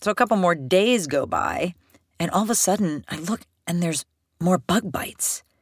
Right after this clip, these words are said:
I'm like, "Well, that's ridiculous." I mean, typically, you know, bugs don't gather together in a little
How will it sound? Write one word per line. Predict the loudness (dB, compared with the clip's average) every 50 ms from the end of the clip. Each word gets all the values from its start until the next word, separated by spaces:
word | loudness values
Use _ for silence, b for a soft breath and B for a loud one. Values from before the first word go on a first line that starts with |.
| _ _ _ _ _ _ _ _ _ _ _ _ _ _ _ _ _ _ _ _ _ _ _ -6
I'm | -4 -2
like, | -2 -2
"Well, | -2 0
that's | 0 0 0 0 -4 -4 -8 _ _ -8
ridiculous." | -6 -4 -2 -2 -2 0 0 0 0 0 0 -2 -2 -2 -2 -4
I |
mean, | -6 -6 -6 -6 -8 -8 -12 _ _ _ _ -4
typically, | -2 -2 0 -2 -2 0 0 0 0 0
you | 0 -2 -2
know, | -2 -2
bugs | -2 0 0 0 0 0 -2
don't | -2 -2 -2 -4 -2
gather | 0 2 2 2 2 0 -2
together | -4 -4 -2 -2 0 0 0 0
in | 0
a | 0
little | -2 0 0 0 0 -2 -4 -6